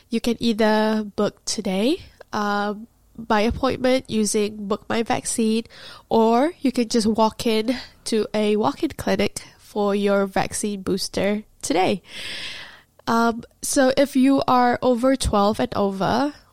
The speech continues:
walk-in appointments are available at the Meridian Mall, Dunedin. Walk-ins are also available at some G Ps, and you can find more information about this at the southern health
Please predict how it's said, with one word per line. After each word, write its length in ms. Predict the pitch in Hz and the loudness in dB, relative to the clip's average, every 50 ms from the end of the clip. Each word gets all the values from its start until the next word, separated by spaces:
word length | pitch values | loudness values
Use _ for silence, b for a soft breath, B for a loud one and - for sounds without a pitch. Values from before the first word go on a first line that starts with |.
| _ _ _ | _ _ _
walk-in 460 | - 226 226 214 247 - 254 254 240 269 | 0 0 0 0 0 0 -2 0 0 -2
appointments 560 | 240 - - 220 196 - 220 208 214 - - - | -2 0 0 0 -2 0 -2 -4 -4 -4 -4 -2
are 160 | 214 214 208 208 | 0 2 2 2
available 640 | 202 185 - 196 196 190 190 190 208 196 196 190 - - | 0 0 0 0 2 2 0 0 0 0 0 0 -2 -4
at 160 | - 196 - - _ | -8 -8 -8 -10 _
the 140 | - 202 196 | -6 -4 -4
Meridian 640 | 202 214 208 202 202 202 196 196 202 190 190 196 202 | 0 0 0 2 2 0 0 0 -2 -4 -4 -4 -2
Mall, 320 | 202 202 196 190 202 208 | 0 0 2 2 2 0
Dunedin. 480 | 190 - 185 190 185 185 185 202 262 359 - _ _ _ _ _ _ _ _ _ _ _ _ _ _ _ _ - - B B B B B B B B | -2 -4 -8 -6 -6 -4 -2 -2 -2 -2 -6 _ _ _ _ _ _ _ _ _ _ _ _ _ _ _ _ -20 -18 B B B B B B B B
Walk-ins 500 | 220 196 - - - 240 220 214 - - - | 0 0 0 -2 0 0 0 0 -2 -2 2
are 200 | 214 208 208 196 | 2 4 4 2
also 380 | - 233 320 359 - - 302 | 2 2 0 0 2 0 0
available 540 | - 214 196 - 196 190 190 196 202 196 - - | 0 0 0 2 2 2 2 2 2 0 0 0
at 180 | 208 - - | -4 -4 -4
some 460 | - - - 208 202 208 202 208 202 - - _ | -4 -2 -2 0 0 0 -2 -4 -6 -8 -10 _
G 180 | - - 202 196 | -6 -4 -4 -4
Ps, 540 | - - 196 208 262 311 359 - - - - _ _ _ - | -2 -2 0 2 2 2 0 0 -4 -8 -10 _ _ _ -4
and 300 | 220 220 214 208 208 214 | -2 -2 -2 -2 0 -2
you 100 | 226 214 | -2 0
can 160 | - 208 208 | -2 -6 -8
find 460 | - - - 220 214 220 226 220 214 | -8 -4 -2 0 0 2 0 -2 -2
more 300 | 208 214 220 214 233 - | -2 -2 0 0 0 -2
information 680 | - 220 - - 247 - - 196 - - - 214 - | -2 -6 -10 -12 -12 -8 -6 -4 -4 -4 -6 -4 -6
about 380 | 196 196 190 175 165 - - - | -2 0 0 0 0 -2 -4 -10
this 360 | - - - 240 - - - B B B B B B B B B _ | -10 -8 -6 -6 -6 -8 -8 B B B B B B B B B _
at 260 | - 160 160 - 208 196 | -2 -2 -2 -2 -4 -4
the 240 | 208 208 208 208 | -2 0 0 0
southern 460 | 220 - - - 226 233 233 254 262 247 | 0 0 2 2 2 4 4 2 0 0
health 340 | 202 - 208 214 214 - | 0 0 2 2 0 -2